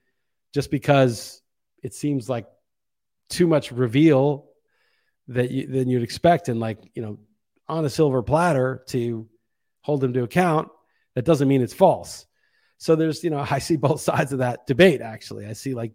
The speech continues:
be careful. It's an information jungle out there. If something seems a little bit suspect, like, why is this guy just spilling the beans so clearly on camera so quickly? Doubt it. On the other hand, like, you can't just doubt everything. If something's evidence, it's evidence. And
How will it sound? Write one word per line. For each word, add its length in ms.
be 120
careful. 600
It's 100
an 60
information 500
jungle 320
out 180
there. 160
If 80
something 320
seems 240
a 60
little 180
bit 160
suspect, 480
like, 140
why 220
is 40
this 140
guy 180
just 200
spilling 360
the 60
beans 340
so 120
clearly 680
on 140
camera 640
so 120
quickly? 640
Doubt 300
it. 240
On 100
the 80
other 180
hand, 240
like, 200
you 80
can't 180
just 160
doubt 240
everything. 420
If 60
something's 340
evidence, 440
it's 100
evidence. 520
And 420